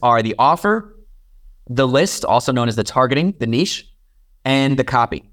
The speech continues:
And they a-, actually go in that order. So basically, if you're just tuning in, there's three elements that make or break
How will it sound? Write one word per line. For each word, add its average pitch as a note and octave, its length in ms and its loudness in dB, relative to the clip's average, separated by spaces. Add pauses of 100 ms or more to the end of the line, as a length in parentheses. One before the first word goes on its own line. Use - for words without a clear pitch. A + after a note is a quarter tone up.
And B2+ 140 0
they C#3 100 0
a-, C#3+ 220 -4
actually E3+ 300 0
go C3 280 4
in B2 160 -2
that A2+ 120 0
order. G2+ 400 -2
So A2+ 280 0
basically, C#3 440 0
if - 720 -20
you're A2+ 100 -4
just E3 140 -2
tuning G#3 200 4
in, D#3 280 -2 (340)
there's A#2+ 460 0 (180)
three E3+ 360 0
elements D3 420 2
that A2+ 220 0
make C3+ 300 0
or D#3 80 -8 (380)
break B2 380 -2